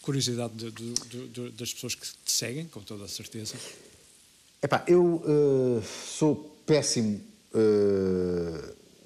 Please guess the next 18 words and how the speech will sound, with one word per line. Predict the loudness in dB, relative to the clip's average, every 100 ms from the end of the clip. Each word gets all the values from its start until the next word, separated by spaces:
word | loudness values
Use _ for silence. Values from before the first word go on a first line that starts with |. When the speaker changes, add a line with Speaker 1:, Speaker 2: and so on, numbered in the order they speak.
| -20 -18 -6
Speaker 2:
nessa | 0 0 0
matéria. | -2 -4 -8 -10 -4
Eu, | -2 0
eu |
gostava | 0 2 2 2
de |
dar-te | 0 -2
aqui | -2 0 2 0 -4
dois | 2 4
ou | 2
três | 0 0
nomes, | 2 2 2 0 0
dois | 0 0
ou | -2
três, | 0 0 0 -6 -16 -18 -6
mas | 2 4 4
eu | 4
sou, | 2 4 4 4 2 -2